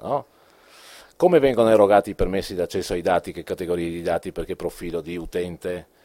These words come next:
Tutto deve essere regolamentato, al di là della distribuzione semplice delle responsabilità secondo la struttura gerarchica, titolare, responsabile, incaricato, no?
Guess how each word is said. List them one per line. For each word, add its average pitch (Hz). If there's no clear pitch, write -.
Tutto -
deve 69
essere 67
regolamentato, 104
al 170
di 208
là 92
della 82
distribuzione 92
semplice 92
delle 90
responsabilità 85
secondo 87
la 85
struttura 85
gerarchica, 85
titolare, 82
responsabile, 78
incaricato, 64
no? 98